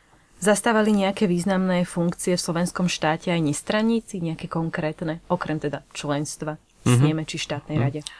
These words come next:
Speaker 2: Tak sú známe viaceré osobnosti, ktoré zastávali takéto, e, vysoké funkcie. Keď sa H S L S ujala moci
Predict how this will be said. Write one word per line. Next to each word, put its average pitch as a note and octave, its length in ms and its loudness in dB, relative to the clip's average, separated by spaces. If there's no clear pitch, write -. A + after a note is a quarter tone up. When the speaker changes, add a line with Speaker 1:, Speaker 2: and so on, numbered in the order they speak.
Speaker 2:
Tak - 160 2
sú - 80 6
známe C#3+ 320 10
viaceré A#2 320 6
osobnosti, C3 880 6
ktoré B2 400 6
zastávali B2+ 720 8
takéto, B2 480 8
e, A2 320 4
vysoké A2+ 400 4
funkcie. B2+ 720 6
Keď B2+ 180 2
sa A#2 300 6
H A#2 160 4
S C3+ 160 6
L C3 160 12
S - 160 6
ujala A#2+ 400 8
moci D3+ 480 6